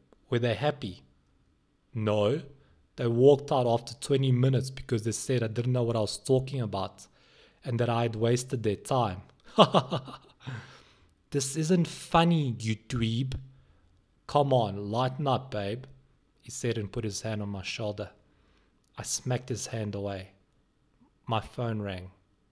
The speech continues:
"Hello?" "Tracy, it's Mister Wynn."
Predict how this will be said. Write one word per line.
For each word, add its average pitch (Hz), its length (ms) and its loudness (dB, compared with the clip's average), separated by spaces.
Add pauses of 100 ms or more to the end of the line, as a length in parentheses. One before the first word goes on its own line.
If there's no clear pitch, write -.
(520)
"Hello?" 120 420 2 (1600)
"Tracy, 151 520 0
it's - 200 -10
Mister 131 340 0
Wynn." 131 360 4